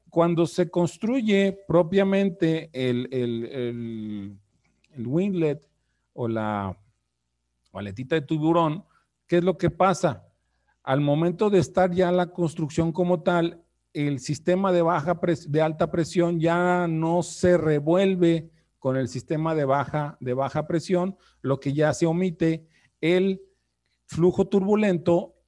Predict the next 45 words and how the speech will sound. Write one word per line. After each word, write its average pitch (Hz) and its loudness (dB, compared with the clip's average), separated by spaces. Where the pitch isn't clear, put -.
y 170 0
nos 170 -2
empieza 131 -2
a 147 -4
dejar 139 -4
un 151 -2
flujo 151 2
laminar 139 -2
perfectamente 135 -4
bien 131 -2
ordenado 120 -2
y 131 -6
sin 110 -4
ningún 110 -6
tipo 110 -6
de 107 -2
turbulencia. 92 -10
Va 123 0
a 160 2
llegar 151 0
a 160 0
pasar, 139 -2
que 110 -4
lo 113 -2
hemos 151 0
visto, 147 -2
y 127 -4
ahora 139 2
que 135 -2
vayan 139 0
al 120 -2
simulador, 110 -2
al 135 -2
hangar, 127 -2
de 117 -2
ese 131 -4
cuento, 156 0
ahorita 127 -2
por 127 0
ahí 131 0
no 135 -2
recuerdo 139 -2
bien 127 -4
quién 135 -4
comentó, 135 -2